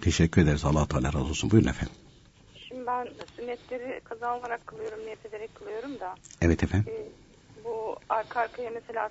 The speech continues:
Speaker 2: Selat-ı Vitir kılıyorum ya yatsıda.
Speaker 1: Hı hı.
Speaker 2: E, hep aynı, e, sureleri okumamın bir mahsuru olur mu?
Speaker 1: Arada sırada değiştir.
Speaker 2: Ha,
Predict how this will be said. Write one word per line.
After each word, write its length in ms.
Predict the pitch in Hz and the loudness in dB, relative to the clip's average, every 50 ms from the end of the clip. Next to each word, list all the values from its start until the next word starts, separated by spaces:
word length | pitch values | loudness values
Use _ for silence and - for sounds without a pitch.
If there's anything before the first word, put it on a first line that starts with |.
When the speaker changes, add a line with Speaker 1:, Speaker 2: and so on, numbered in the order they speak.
| - - | -6 -6
Speaker 2:
Selat-ı 300 | 226 220 214 - - 427 | -6 -4 -4 -6 -10 -14
Vitir 240 | 415 - - 240 - - | -18 -16 -16 -16 -16 -14
kılıyorum 440 | - 415 392 415 415 - - 359 294 | -16 -12 -10 -10 -10 -10 -8 -6 -6
ya 80 | 220 | -6
yatsıda. 580 | - - 196 202 - - - - - 180 196 202 - - - - | -4 -6 -8 -8 -10 -12 -14 -12 -10 -10 -10 -10 -12 -18 -6 0
Speaker 1:
Hı 60 | - 78 | 2 4
hı. 200 | 69 76 101 101 101 - - - - - - - - - - - - - - - - - - - - - | 6 6 6 6 4 -2 -14 -20 -20 -20 -20 -20 -20 -20 -20 -20 -20 -20 -20 -20 -20 -20 -20 -20 -10 -8
Speaker 2:
E, 80 | 233 220 | -8 -2
hep 180 | - 269 262 269 - - | -2 -2 -2 -2 -2 0
aynı, 340 | - 262 269 285 294 277 262 | 2 2 2 2 0 -4 -4
e, 420 | 240 240 247 247 - - - 156 156 156 156 - - - | -4 -4 -4 -6 -6 -8 -8 -6 -6 -6 -6 -6 -10 -14
sureleri 340 | - 254 262 254 262 240 254 | -10 -10 -6 -6 -4 -4 -4
okumamın 500 | - - - 254 254 254 262 262 262 254 | -6 -6 -8 -8 -8 -8 -8 -8 -10 -10
bir 40 | 254 | -8
mahsuru 420 | 254 262 262 - - - 262 285 | -8 -8 -8 -10 -16 -16 -12 -10
olur 280 | 359 254 262 254 277 269 | -10 -8 -8 -10 -10 -10
mu? 260 | 254 247 247 294 - - - - - - - - - - - - - - | -10 -10 -10 -10 -12 -14 -20 -20 -20 -20 -12 -8 -8 -8 -8 -10 2 6
Speaker 1:
Arada 240 | 185 185 165 117 101 | 8 10 10 10 8
sırada 340 | - - 92 80 76 85 - | 8 6 6 8 8 8 8
değiştir. 560 | - 69 67 - - - - - - - - - - - - - - - - - - - - - - | 8 6 6 4 0 -4 -4 -4 -4 -6 -6 -10 -16 -20 -20 -20 -20 -20 -20 -20 -20 -20 -16 -16 -14
Speaker 2:
Ha, 460 | - - 254 247 240 226 226 - | -8 -4 -2 -2 -2 -2 -2 -4